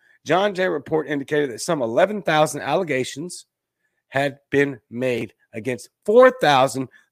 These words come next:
three hundred and ninety-two priests in the United States of America, recorded from nineteen fifty to two thousand two. Let's repeat it.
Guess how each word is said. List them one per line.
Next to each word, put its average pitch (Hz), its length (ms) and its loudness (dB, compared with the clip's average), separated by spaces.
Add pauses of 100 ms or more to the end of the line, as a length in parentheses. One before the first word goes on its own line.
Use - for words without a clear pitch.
three 226 220 4
hundred 175 440 -2 (220)
and 123 220 -6
ninety-two 165 640 0
priests 135 440 -6 (220)
in 135 160 -4
the 135 60 -6
United 135 640 0
States 143 500 -4 (220)
of 120 280 -4 (120)
America, 135 880 2 (180)
recorded 175 320 -2
from 147 140 -8
nineteen 170 300 -2
fifty 180 200 -10
to 175 140 -20
two 202 140 -16
thousand 180 240 -8
two. 220 180 -12 (1160)
Let's 175 340 0
repeat 180 440 0
it. - 280 -6